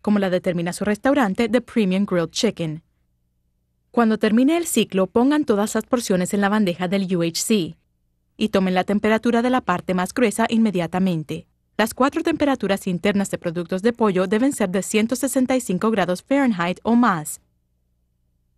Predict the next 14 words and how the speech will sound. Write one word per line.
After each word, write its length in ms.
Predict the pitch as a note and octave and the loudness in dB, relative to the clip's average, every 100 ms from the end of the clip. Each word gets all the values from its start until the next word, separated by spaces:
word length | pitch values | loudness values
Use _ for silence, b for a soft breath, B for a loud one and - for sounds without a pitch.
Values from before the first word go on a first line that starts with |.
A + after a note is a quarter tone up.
| _ _ _ _ _ - | _ _ _ _ _ 0
Anoten 380 | G#3+ A3+ D4+ | 2 4 4
las 140 | D4+ D4+ | 2 2
temperaturas 640 | D4+ C#4 G#3+ G3+ G3+ G3+ | 2 2 0 0 -2 0
en 80 | G3+ | 0
la 80 | F3 | 0
lista 260 | F3+ - | -2 -2
de 80 | G3+ | -2
comprobación 640 | G#3 G#3 A3 A#3+ - F#3 A3+ | 0 0 0 0 0 0 2
diaria 320 | A#3+ F3 F3+ | 2 2 0
de 80 | G3+ | 0
seguridad 460 | B3 B3+ G#3+ E3 | 0 0 0 0
de 80 | F3 | 0
la 100 | E3+ | -2
comida. 540 | G3 G3+ F#3+ D3+ D#3 | 0 2 2 -2 -6